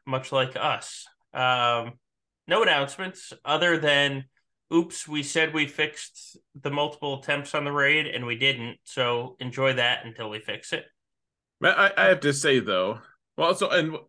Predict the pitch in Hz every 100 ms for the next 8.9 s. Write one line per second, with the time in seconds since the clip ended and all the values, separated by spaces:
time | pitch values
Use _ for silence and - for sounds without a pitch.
0 | - 170 185 196 165 147 139 127 117 120
1 | 117 117 - 113 107 101 101 92 - 92
2 | 95 - 82 82 85 69 69 - - 107
3 | 110 - 123 123 - 131 127 107 98 95
4 | 87 73 - _ - 62 98 - _ _
5 | - 143 156 - 135 131 127 120 117 110
6 | 113 - 117 117 110 - 107 92 85 85
7 | - _ _ _ - - - - _ _
8 | - - - 160 170 175 165 151 151